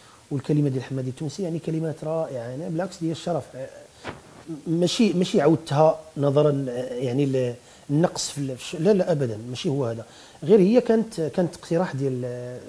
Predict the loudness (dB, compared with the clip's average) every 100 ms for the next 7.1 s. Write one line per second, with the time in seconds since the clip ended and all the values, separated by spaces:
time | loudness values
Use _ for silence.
0 | -14 -6 -4 -2 -2 -4 -4 -6 -8 -10
1 | -10 -8 -10 -12 -12 -12 -8 -8 -10 -20
2 | -20 -20 _ -10 -10 -12 -8 -4 -4 -4
3 | -8 -8 -10 -10 -12 -14 -12 -14 -16 -18
4 | -14 -14 -12 -12 -10 -12 -16 -20 -20 -20
5 | -20 -20 _ 2 2 2 -2 -2 -4 -2
6 | 0 0 0 0 0 0 0 0 0 -2